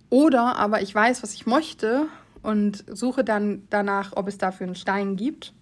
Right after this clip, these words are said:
und dann besorge ich mir den. Aber wenn ich den Stein dann zu Hause habe, dann ist bei den Steinen, mit denen ich nicht täglich arbeite, weiß ich nicht, wofür die sind. Das heißt, um so eine Podcast-Folge aufzunehmen,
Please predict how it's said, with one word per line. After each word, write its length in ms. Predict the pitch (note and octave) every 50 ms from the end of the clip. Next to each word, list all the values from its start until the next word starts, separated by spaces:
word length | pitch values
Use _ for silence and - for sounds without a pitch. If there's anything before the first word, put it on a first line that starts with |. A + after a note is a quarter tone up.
| _ -
und 140 | A3+ A3
dann 220 | G#3+ G#3+ G#3+ G#3+ G3
besorge 320 | G#3 G3 G#3 G#3 G#3 A#3
ich 120 | A3+ - C4
mir 120 | A#3+ A3
den. 280 | G#3 A#3 B3 C4 C4+ C4+ - - - - - -
Aber 160 | - A3+ A#3
wenn 80 | B3 B3+
ich 80 | B3
den 100 | - A#3+
Stein 260 | - - A#3 A3+ A3 G#3+
dann 140 | G#3+ G#3
zu 160 | G3+ G#3 G#3 A#3
Hause 360 | C#4 D#4 D#4 C#4 A#3 G#3+ G#3
habe, 160 | G#3 G3+ G#3
dann 160 | - G3+ G3 G3
ist 180 | G#3 - -
bei 120 | G#3+ G#3 G3+
den 280 | F#3+ A3 A#3 B3+ A#3+
Steinen, 260 | - - A#3 A#3 A3+
mit 120 | A3 G#3 G#3
denen 120 | G#3 G3+
ich 120 | G3+ G3+ A3+
nicht 160 | G#3 G#3 -
täglich 340 | - A3 G#3+ G3 G3 - -
arbeite, 720 | B3+ C4 B3+ G#3 F#3 F3 F3 F3 - G3 F#3+ A3 B3+ B3+ - _ _ _ _ _ - - - - - _ _ _ _ _
weiß 220 | - G#3 G#3+ G#3 G#3+
ich 140 | G3+ - A3
nicht, 160 | G3 - -
wofür 260 | G3+ G3+ - - F3+
die 120 | F#3 G3
sind. 340 | F#3 F3 E3 - - D#3+ - - - - - - - - - - - -
Das 200 | - G3 - -
heißt, 440 | B3 C#4 C#4+ C4 B3+ D#4 E4+ - -
um 140 | A3+ A3+ A3+
so 80 | A#3 A#3
eine 200 | G#3+ G#3+ G#3+ G3+
Podcast-Folge 640 | - A#3 - - B3 - - - G#3+ F#3 F3+ -
aufzunehmen, 720 | F#4 G#4+ G4+ - - - - G#3 F#3+ F#3 G3 G#3+ A#3+ C#4+ -